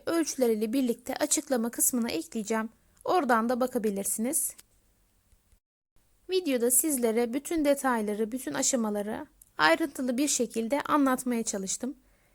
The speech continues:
Yine de aklınıza takılan bir şey olursa yorum kısmında o değerli yorumlarınızı bekliyorum. Beni izlediğiniz için hepinize teşekkür ederim. Bir tarifin daha sonuna geldik.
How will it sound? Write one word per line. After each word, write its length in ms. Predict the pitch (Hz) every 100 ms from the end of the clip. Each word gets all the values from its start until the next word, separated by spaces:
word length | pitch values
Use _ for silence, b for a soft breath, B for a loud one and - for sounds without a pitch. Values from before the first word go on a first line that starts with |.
| b
Yine 200 | 415 392
de 80 | 294
aklınıza 400 | 294 - 285 240
takılan 460 | 262 277 240 214 220
bir 60 |
şey 180 | 277 294
olursa 500 | 269 240 233 - 285 - -
yorum 300 | 311 330 302
kısmında 680 | 269 247 - 220 202 214 277 -
o 160 | - 285
değerli 320 | 262 233 226
yorumlarınızı 680 | 233 233 214 208 208 220 302
bekliyorum. 640 | 311 - 202 202 226 370 _ _ _ _ _ _ _ _ _ _ _ _ _ _ _ _ _ _ _ _ _ _ -
Beni 200 | 359 349
izlediğiniz 600 | 339 254 240 240 254 233
için 300 | 226 - 262
hepinize 560 | 277 302 277 233 233 254
teşekkür 420 | 247 254 240 226
ederim. 420 | 214 214 220 294 _ _ _ _ _ -
Bir 160 | 427
tarifin 560 | 349 330 254 220 226 214
daha 160 | 226 269
sonuna 380 | - 262 262
geldik. 600 | 247 208 196 220 311 -